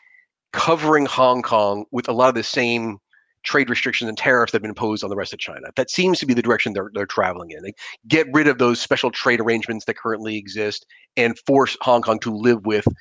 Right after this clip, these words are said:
the current trade restrictions on China. Will they go further, particularly on visa issues, which I think is the most sensitive issue, you know, preventing sort of the f-, free-ish movement of, of foreigners in and out of Hong Kong and allowing Hong Kongers to, to travel to the U S? Uh, that's probably going to be too far 'cause there's a lot of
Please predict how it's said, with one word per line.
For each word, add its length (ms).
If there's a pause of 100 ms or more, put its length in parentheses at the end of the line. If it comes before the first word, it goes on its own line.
(240)
the 80
current 280
trade 240
restrictions 400
on 140
China. 320 (480)
Will 220
they 120
go 160
further, 640
particularly 320
on 80
visa 260
issues, 280
which 60
I 20
think 120
is 60
the 80
most 200
sensitive 360
issue, 340 (360)
you 80
know, 60
preventing 440
sort 180
of 60
the 60
f-, 160
free-ish 600
movement 400
of, 160
of 280
foreigners 580
in 120
and 80
out 140
of 60
Hong 200
Kong 220
and 40
allowing 220
Hong 160
Kongers 360
to, 120
to 140
travel 320
to 100
the 80
U 100
S? 140
Uh, 320 (460)
that's 300 (380)
probably 420
going 200
to 80
be 100
too 180
far 360
'cause 140
there's 180
a 40
lot 240
of 140